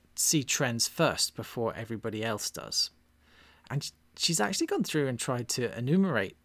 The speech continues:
the types of people that do that, that see these trends. And of course,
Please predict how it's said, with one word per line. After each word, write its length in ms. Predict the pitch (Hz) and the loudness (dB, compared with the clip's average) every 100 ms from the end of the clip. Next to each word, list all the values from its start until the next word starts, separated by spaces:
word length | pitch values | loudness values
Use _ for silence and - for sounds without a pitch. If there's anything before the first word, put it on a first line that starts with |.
| _ _ - | _ _ -6
the 80 | |
types 340 | - 151 143 - | 0 2 2 -2
of 80 | 156 | -2
people 460 | 131 120 113 110 - - _ _ _ _ | -4 -2 -4 -4 -12 -20 _ _ _ _
that 180 | 147 - | -4 0
do 160 | 202 165 | 0 2
that, 260 | 82 - _ _ - | -2 -4 _ _ -12
that 140 | - | -4
see 200 | - 175 | 2 2
these 200 | 143 110 | 2 0
trends. 500 | - 92 76 - - _ _ _ - - - - | -2 -4 -4 -8 -8 _ _ _ -20 -20 -20 -8
And 100 | - | -2
of 120 | 147 - | -2 6
course, 340 | 170 156 | 6 6